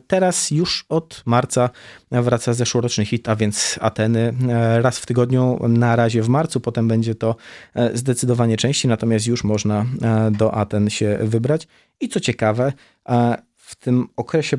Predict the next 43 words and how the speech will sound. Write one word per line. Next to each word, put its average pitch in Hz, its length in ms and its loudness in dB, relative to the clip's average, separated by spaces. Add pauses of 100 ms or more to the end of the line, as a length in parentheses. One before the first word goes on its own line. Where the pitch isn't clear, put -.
(160)
bezpośrednio 135 680 0 (140)
przed - 420 -2 (140)
Wielkanocą 120 960 0
tych - 200 -6
lotów 120 220 -2
nie 117 80 2
będzie 120 200 2
raz, - 300 -4
nie 127 160 2
będzie 123 260 2
jeden 123 300 2
lot 117 180 0
w - 60 -18
tygodniu, 156 400 0 (360)
tylko - 220 -2
będą 135 380 2
aż - 240 -2
trzy - 160 -2
połączenia 117 480 2
dzień 110 200 2
po 113 120 0
dniu, 98 300 -4 (160)
e, 104 260 4
do 104 220 0
Aten. 139 320 -2
I 147 80 -4
te - 180 -6
ceny 123 420 -2
jeszcze - 300 -2
w 117 80 -4
marcu, 110 420 0
o 123 80 0
czym 113 160 -2
może 110 220 0
warto 110 240 -4
wspomnieć, 139 380 -4
też - 160 -2
są 147 120 2
atrakcyjne, 127 460 0
więc 101 160 0
jeżeli 107 240 2
ktoś, - 320 -6 (460)
e, 113 500 2